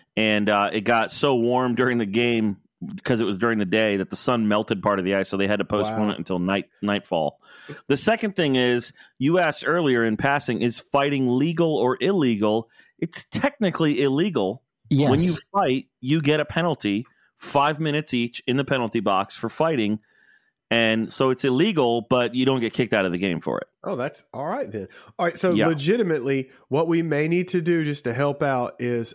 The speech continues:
Speaker 2: and I don't know, maybe we could do it in our Practically Pastoring group. We could do a live stream there together and watch the game, anyone who wants.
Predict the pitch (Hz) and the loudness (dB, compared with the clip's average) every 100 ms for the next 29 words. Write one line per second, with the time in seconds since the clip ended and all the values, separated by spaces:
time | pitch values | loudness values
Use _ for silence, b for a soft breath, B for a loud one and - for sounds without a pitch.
0 | - 127 147 180 147 143 143 147 151 151 | -6 -2 0 0 0 -2 0 -2 -2 -2
1 | 147 131 139 139 127 127 120 139 - - | -4 -2 -2 -2 -4 -4 -4 -6 -8 -8
2 | 131 120 127 123 - 120 110 120 135 - | -8 -6 -6 -6 -6 -8 -2 -2 -2 -6
3 | B B B B 123 143 160 143 147 123 | B B B B -4 -2 -2 0 0 0
4 | 120 123 147 147 - 160 151 156 143 139 | 0 0 -2 -4 -6 -4 -2 -2 -2 -4
5 | 120 120 131 165 - 123 117 127 135 - | -2 -2 0 -2 -4 -6 -2 -2 -2 -4
6 | - 160 160 190 208 208 - 139 160 151 | -6 -2 0 0 -2 -4 -4 -2 -2 -2
7 | 151 135 127 160 202 - - | -2 -2 -2 -2 -4 -8 -12